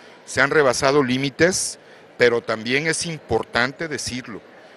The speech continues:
Créanme que estoy impuesto de mi responsabilidad y yo también tengo que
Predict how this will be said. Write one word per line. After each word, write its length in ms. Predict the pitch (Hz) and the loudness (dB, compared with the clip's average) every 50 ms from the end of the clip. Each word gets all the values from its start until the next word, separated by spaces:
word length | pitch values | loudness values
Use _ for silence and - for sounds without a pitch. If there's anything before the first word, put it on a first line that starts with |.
| - - - - | -20 -20 -10 -4
Créanme 540 | - 131 135 151 156 165 170 170 165 151 | 0 2 4 4 4 4 2 0 -2 -4
que 120 | - - 127 | -4 -6 -8
estoy 380 | 117 - - 131 143 143 147 - - | -8 -6 -4 -2 -2 -2 -4 -8 -10
impuesto 680 | 131 131 131 123 - - 151 170 185 - - - 190 170 | -12 -12 -12 -8 2 4 4 4 4 2 -2 -4 -2 -2
de 140 | 147 131 | -2 -4
mi 160 | 117 113 110 107 | -4 -6 -8 -8
responsabilidad 1200 | 95 104 113 107 - - 110 107 101 98 - 117 101 104 104 95 95 98 92 98 107 113 147 175 - - - - - - - - - - - - | -6 -6 -6 -6 -6 -8 -8 -8 -6 -6 -4 -4 -4 -4 -6 -8 -10 -8 -4 -2 0 0 -2 -4 -8 -16 -20 -20 -20 -20 -20 -20 -20 -20 -18 -16
y 460 | 196 - 202 208 208 - 101 101 101 | -14 -12 -10 -10 -10 -12 -12 -12 -8
yo 140 | - 127 143 | -6 -6 -4
también 320 | - - 156 165 170 175 | -2 -4 -6 -6 -8 -10
tengo 880 | 165 - 170 180 180 175 180 180 180 185 185 180 180 175 165 156 139 123 - | -10 -10 -10 -10 -8 -8 -6 -4 -4 -4 -4 -4 -4 -2 -2 -2 -4 -6 -6
que 560 | - 143 139 143 151 156 160 160 160 151 123 | -4 -2 0 0 0 0 -2 -2 -2 -4 -6